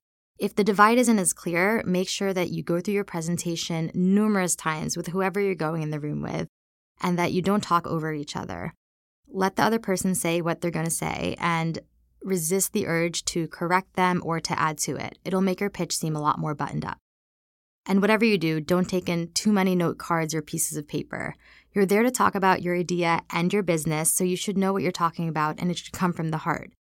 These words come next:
You'll have your deck there to guide you, and you'll have your appendix if you need to reference different stats or footnotes, but going in there with note cards is a rookie move.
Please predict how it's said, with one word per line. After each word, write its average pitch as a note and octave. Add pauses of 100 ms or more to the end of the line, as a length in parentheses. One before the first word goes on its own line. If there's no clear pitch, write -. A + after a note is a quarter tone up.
(320)
You'll F3
have F3
your G3
deck E3+
there E3+
to E3
guide D#3
you, G#3
and E3
you'll D#3+
have E3
your D#3+
appendix F#3+
if E3+
you D#3+
need D#3
to D#3
reference D3
different -
stats A3
or D#3+
footnotes, F3+ (480)
but F3+
going G#3
in G3
there F3+
with E3+
note E3
cards E3
is D3+
a D3
rookie D3
move. -